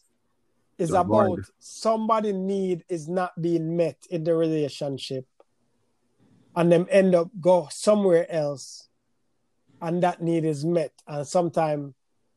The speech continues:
Speaker 1: at that go on, you find out, say, "Yo, them a cheat with somebody who might not as successful as you, or attractive as you, or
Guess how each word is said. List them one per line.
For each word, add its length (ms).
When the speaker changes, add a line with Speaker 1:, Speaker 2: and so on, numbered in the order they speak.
Speaker 1:
at 160
that 240
go 180
on, 300
you 240
find 320
out, 200
say, 160
"Yo, 280
them 160
a 100
cheat 320
with 140
somebody 400
who 500
might 300
not 280
as 220
successful 680
as 240
you, 320
or 240
attractive 560
as 240
you, 420
or 500